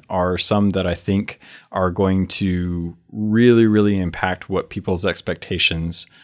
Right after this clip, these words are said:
uh, currently are for gaining reputation. Like, we've, we've already had players reach,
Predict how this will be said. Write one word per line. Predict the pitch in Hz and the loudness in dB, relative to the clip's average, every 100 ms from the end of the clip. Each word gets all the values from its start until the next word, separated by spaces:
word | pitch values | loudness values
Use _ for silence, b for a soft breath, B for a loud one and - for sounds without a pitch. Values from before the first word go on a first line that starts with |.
| b b - | b b -10
uh, | 85 80 80 82 - | -8 -6 -6 -8 -10
currently | - 123 110 85 92 | 0 4 4 2 -4
are | - 85 80 78 b b b b | -2 0 0 -4 b b b b
for | _ - 95 92 85 | _ -2 0 2 0
gaining | 82 95 90 87 | 0 0 0 -2
reputation. | 82 87 - 85 80 80 80 | -4 -6 -6 -6 -6 -8 -10
Like, | 80 - | -10 -6
we've, | 90 87 | -6 -4
we've | 95 92 - - - _ _ _ 202 | -4 -4 -6 -18 -20 _ _ _ 4
already | 214 220 | 6 6
had | 95 120 90 - - - | 4 2 2 -2 -12 -8
players | - 98 98 101 - | 0 4 4 2 -2
reach, | 95 90 95 92 - - | -6 -4 -4 -2 -4 -6